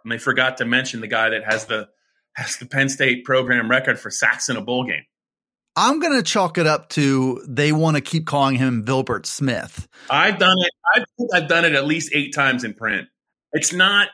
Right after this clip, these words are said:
Speaker 1: it's just not natural. But Vilbert's not even a, not a common name. But yeah, I, I think I called him Vilbert Smith the first two years he was at Penn State. So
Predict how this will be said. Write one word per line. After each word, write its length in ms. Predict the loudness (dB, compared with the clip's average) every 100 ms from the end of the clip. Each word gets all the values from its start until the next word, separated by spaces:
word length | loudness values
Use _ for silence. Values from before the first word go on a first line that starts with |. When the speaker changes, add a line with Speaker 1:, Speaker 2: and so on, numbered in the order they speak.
| -6
Speaker 1:
it's 100 | -4
just 160 | -2 0
not 220 | 2 4
natural. 580 | 2 2 0 -2 -4 _ _ _ -4
But 140 | -2
Vilbert's 440 | 2 2 2 0 2
not 180 | 2
even 200 | 2 0
a, 200 | 0 -2 -8 _ _ _
not 100 | -2
a 100 | -2
common 280 | -2 -2 -2
name. 160 | -4 -6 _ _ -8
But 140 | -2
yeah, 160 | 2 2
I, 300 | 2 2 -2
I 20 |
think 240 | -2 -2
I 60 | -2
called 240 | -2 -4
him 100 | -2
Vilbert 300 | -4 -4 -8
Smith 340 | -10 -8 -8 -10
the 60 |
first 420 | -14 -10 -10 -12 _ _ _ -16
two 200 | -12 -10
years 580 | -6 -2 -2 -4 -14 -20 _ _ _ -14
he 60 |
was 120 | -6
at 140 | -4 -2
Penn 140 | -4
State. 180 | -6 -6
So 300 | -4 -6